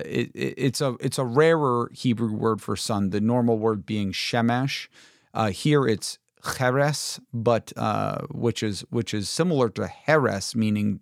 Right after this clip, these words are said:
uh, destruction. But cheres is indeed used to refer to the sun at least tw-, two other times in the Hebrew Bible, Judges fourteen eighteen and Job nine seven. And, um, and indeed, the rarity of that expression to refer to the sun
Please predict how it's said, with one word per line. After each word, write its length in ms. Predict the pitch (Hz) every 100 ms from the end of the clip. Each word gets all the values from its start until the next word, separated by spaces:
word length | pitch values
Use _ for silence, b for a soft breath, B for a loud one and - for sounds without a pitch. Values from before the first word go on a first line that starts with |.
| -
uh, 160 | 101
destruction. 760 | 95 107 - 131 120 - 104 104 B B B B
But 300 | 107 - -
cheres 480 | 156 147 110 107 -
is 240 | 151 156 123
indeed 420 | 135 127 127 113
used 240 | 117 107 -
to 80 |
refer 260 | 110 - 113
to 80 | 110
the 100 | 107
sun 460 | - 120 110 107 101 B B B
at 140 | 120
least 220 | 135 165 -
tw-, 260 | 135 120
two 200 | - 131
other 180 | 117 113
times 340 | 110 110 107
in 100 | 110
the 80 | 113
Hebrew 320 | 107 113 113
Bible, 460 | 104 107 101 104 104 113
Judges 360 | 117 107 104
fourteen 480 | - 123 107 - 107
eighteen 440 | - 120 - 113 107
and 160 | 98
Job 320 | - 104 101 104
nine 320 | 101 101 98
seven. 500 | - 117 107 104 104 b b b b b _
And, 440 | 123 127 110 104 107
um, 300 | 104 98 101
and 100 | 135
indeed, 400 | 135 123 143 117
the 80 | 120
rarity 600 | 113 131 131 120 110 110
of 280 | 107 104 98
that 500 | 110 104 104 - - -
expression 680 | 117 98 - 104 - 98 95
to 100 | 104
refer 280 | 98 - 107
to 120 | -
the 100 | -
sun 480 | - 190 156 143